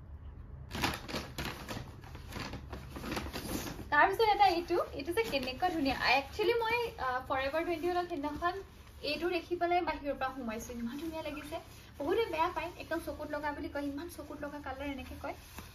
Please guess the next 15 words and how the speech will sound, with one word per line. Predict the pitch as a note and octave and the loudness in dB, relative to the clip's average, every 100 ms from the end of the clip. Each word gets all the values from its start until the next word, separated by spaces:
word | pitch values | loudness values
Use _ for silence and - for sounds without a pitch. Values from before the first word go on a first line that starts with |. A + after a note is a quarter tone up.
| - | -12
কিন্তু | D4 D#4 | -8 -6
মোৰ | C#4 C#4 | -2 0
মানে | E4 F#4+ | 0 -2
বিৰাট | F4 D4 C#4+ | -2 0 -2
ভাল | C#4 A3+ | -2 -6
লাগে | G3+ G#3 | -6 -8
এইটো, | G#3 G3+ - - - - - | -8 -10 -10 -14 -14 -14 -10
মানে | B3 B3+ | -8 -4
কালাৰটো, | B3 A#3+ A#3+ A#3 G3 - | 2 2 2 0 -6 -6
নিয়ন | A#3+ B3+ | -4 -4
কালাৰটো | C4 C#4 C#4 C#4+ | -2 -4 -2 -4
মই | C4 | -4
বিৰাট | A#3+ A#3 A3+ | -2 0 0
বেছি | A3+ - | -2 -6
ভাল | A3 | -6